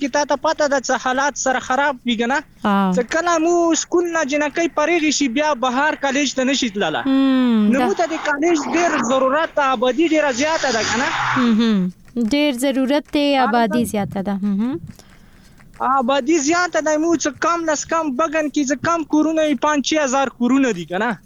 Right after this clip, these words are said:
Speaker 2: صحیح، صحیح. نو تاسو
Speaker 1: نو
Speaker 2: وایئ
Speaker 1: دلته
Speaker 2: چې
Speaker 1: په
Speaker 2: جینکو لپاره یو کالج؟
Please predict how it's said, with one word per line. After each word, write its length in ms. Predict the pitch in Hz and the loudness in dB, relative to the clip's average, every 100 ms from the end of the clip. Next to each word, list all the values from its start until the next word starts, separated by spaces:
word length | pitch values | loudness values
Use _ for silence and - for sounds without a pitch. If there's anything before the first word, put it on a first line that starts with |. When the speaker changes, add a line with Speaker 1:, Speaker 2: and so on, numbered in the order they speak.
| - | -16
Speaker 2:
صحیح، 880 | - - - 240 226 220 214 247 233 | -8 -6 -2 0 2 2 2 2 0
صحیح. 640 | 208 - 208 208 220 190 190 208 233 226 - 226 - - | -2 -2 0 0 0 0 -4 -10 -12 -12 -6 -6 -6 -2
نو 540 | 220 240 247 247 247 | 0 2 2 2 0
تاسو 340 | 247 269 262 262 | 0 -2 0 0
Speaker 1:
نو 80 | |
Speaker 2:
وایئ 240 | 233 294 320 | 0 0 0
Speaker 1:
دلته 160 | 330 | -2
Speaker 2:
چې 100 | 285 | -6
Speaker 1:
په 80 | - | -4
Speaker 2:
جینکو 500 | 254 277 262 - 294 | 0 0 0 0 0
لپاره 440 | 294 269 277 262 262 | 0 0 0 0 2
یو 180 | 240 | 0
کالج؟ 720 | 233 247 247 262 269 - - | 0 0 2 2 -2 -4 -10